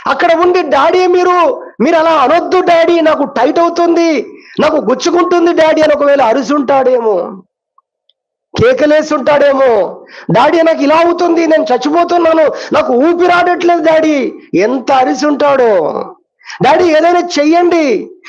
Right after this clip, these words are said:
ఇలా కాకుండా మీరు ఆపండి దీన్ని, మీరు పైకి కిందికి ఎన్నోసార్లు చేశారు కదా, ఇప్పుడు కూడా చేయొచ్చు కదా, ఎందుకు మూసేస్తున్నారు? దీన్ని ఓపెన్ చేయండి డాడీ, దీన్ని దగ్గరికి తీసుకురావద్దు డాడీ" అని ఎంత అరిసుంటాడో.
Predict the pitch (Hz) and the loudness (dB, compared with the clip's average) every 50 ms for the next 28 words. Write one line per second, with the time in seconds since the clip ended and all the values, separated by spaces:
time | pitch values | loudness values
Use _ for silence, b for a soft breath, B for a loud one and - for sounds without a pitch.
0 | B B 285 330 320 302 285 285 320 320 320 349 339 349 330 330 330 311 262 247 | B B 0 2 2 2 0 0 0 0 0 0 0 0 2 2 2 2 2 2
1 | 302 330 330 339 349 359 359 349 349 320 349 349 339 330 339 320 285 247 196 - | 0 0 0 0 0 2 2 0 2 2 0 0 2 0 0 0 0 -2 -2 -4
2 | B B B B - 339 349 330 330 - 262 302 330 339 349 339 - 349 330 339 | B B B B 0 2 0 0 0 0 0 0 2 0 0 0 0 0 0 0
3 | 294 302 302 311 339 349 339 339 330 330 330 330 - - 302 320 320 320 320 320 | 0 0 0 2 2 0 0 0 0 0 0 0 0 0 0 0 0 0 0 0
4 | 302 277 285 269 277 247 196 B B B B - 269 - - 370 370 339 370 370 | 0 0 0 2 2 0 0 B B B B -4 -4 -2 0 0 0 2 0 0
5 | - - 330 339 339 339 339 285 311 294 294 254 208 B B B B 214 262 302 | 0 0 0 0 0 0 0 -2 0 2 2 0 -2 B B B B 0 0 0
6 | 349 381 381 - 370 359 370 381 339 - 359 359 359 359 359 349 330 330 311 285 | 0 0 0 0 0 0 0 0 0 0 0 -2 -2 -2 0 0 2 2 2 2
7 | 277 262 226 247 277 262 254 269 311 320 320 339 339 330 330 339 339 330 320 320 | 0 0 0 0 0 0 2 2 2 0 0 0 0 2 2 2 2 0 0 0
8 | 311 302 294 277 269 262 226 196 165 147 - b b b b b 175 214 214 190 | 2 2 2 2 2 0 0 -2 -2 -6 -10 b b b b b -2 0 0 0
9 | 214 226 214 247 277 285 254 277 277 - - 277 269 262 254 214 226 226 226 220 | 0 0 0 0 -2 0 0 -2 -4 -4 -2 -2 0 0 0 0 0 0 0 0
10 | 214 196 202 202 214 202 214 196 196 190 175 208 190 170 175 156 143 131 - - | 2 0 0 0 0 0 0 0 0 -2 -2 -4 -2 -2 -2 -2 -2 -4 -4 -6